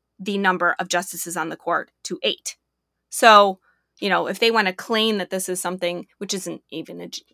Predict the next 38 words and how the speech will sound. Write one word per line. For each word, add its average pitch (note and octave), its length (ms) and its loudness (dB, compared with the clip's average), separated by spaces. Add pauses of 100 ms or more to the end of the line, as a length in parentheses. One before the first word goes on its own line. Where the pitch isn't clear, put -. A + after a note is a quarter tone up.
genuine E3+ 440 -8
claim, - 260 -10
but G3 80 -12
they G3 100 -6
wanna F#3+ 200 -4
claim A3 460 2
that F#3+ 140 -6
this F#3 180 -4
is F#3 100 -4
some F3 140 -6
terrible F#3 460 -2
thing G3+ 460 2 (280)
that F#3 140 0
only F#3 220 0
Democrats B3 520 2
are F3 60 -8
doing, E3 260 -8
well, G#3 120 -8
they C4 160 -2
did - 180 -8
it - 140 -10
themselves. - 540 -10
They, D#3+ 340 -6
they F#3+ 320 -2 (160)
used F#3+ 380 -6
their F#3 200 0
political E3 460 -8
power D#3+ 480 -4 (340)
to, D#3 460 -6 (100)
uh, D#3 320 -8 (280)
limit F#3 340 -2
the - 80 -8
num-, - 240 -12
the - 260 -8
size - 320 -6
of - 80 -18
the - 120 -16
court. - 380 -14